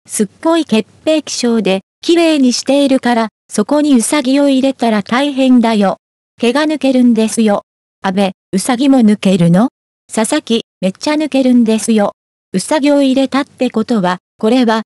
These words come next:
もう相当深いかな。三杉、面白いですね。阿部、東マックス、東貴博、と、安めぐみちゃんのところもうさぎなんですよ。佐々木、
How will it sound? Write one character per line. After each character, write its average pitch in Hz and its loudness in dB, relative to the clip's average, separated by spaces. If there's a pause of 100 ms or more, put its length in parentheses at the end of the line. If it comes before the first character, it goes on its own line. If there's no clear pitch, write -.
も 294 2
う 277 -2
相 277 0
当 285 0
深 320 -2
い 320 0
か 247 -2
な。 220 -2 (440)
三 302 -2
杉、 196 -2 (180)
面 240 2
白 294 0
い 269 0
で 202 0
す 220 -6
ね。 185 -2 (400)
阿 190 -4
部、 190 -2 (220)
東 269 -2
マ 269 2
ッ 262 -4 (120)
ク - -16
ス、 - -12 (220)
東 294 0
貴 262 -2
博、 180 -2 (360)
と、 - -4 (100)
安 226 -2
め 339 0
ぐ 277 2
み 277 2
ち - -6
ゃ 247 2
ん 254 4
の 247 2
と 190 -2
こ 320 -2
ろ 311 0
も 277 2
う 247 0
さ 294 -4
ぎ 294 -2
な 285 0
ん 254 2
で 196 0
す - -6
よ。 208 0 (440)
佐 220 -2
々 302 -2
木、 - -4